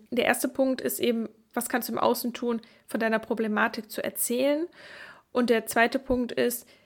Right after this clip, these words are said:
dass du den, dein Gegenüber wirklich auch darum bitten kannst, es zu unterlassen, ja, es einfach auch nicht mehr anzusprechen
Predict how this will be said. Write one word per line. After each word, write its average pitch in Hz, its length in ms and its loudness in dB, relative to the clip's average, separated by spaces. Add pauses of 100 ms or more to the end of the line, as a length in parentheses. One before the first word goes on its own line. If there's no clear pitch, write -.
(120)
dass 233 220 0
du 226 280 -2 (220)
den, 240 280 2 (360)
dein 233 160 2
Gegenüber 254 460 4
wirklich 247 300 0
auch 226 80 -2
darum 214 280 -2
bitten 339 360 0
kannst, 220 680 -4 (960)
es - 180 4
zu - 100 0
unterlassen, 226 680 -2 (160)
ja, 240 160 2
es - 160 0
einfach - 360 2
auch - 100 -4
nicht 262 220 -2
mehr 240 120 2
anzusprechen 247 920 0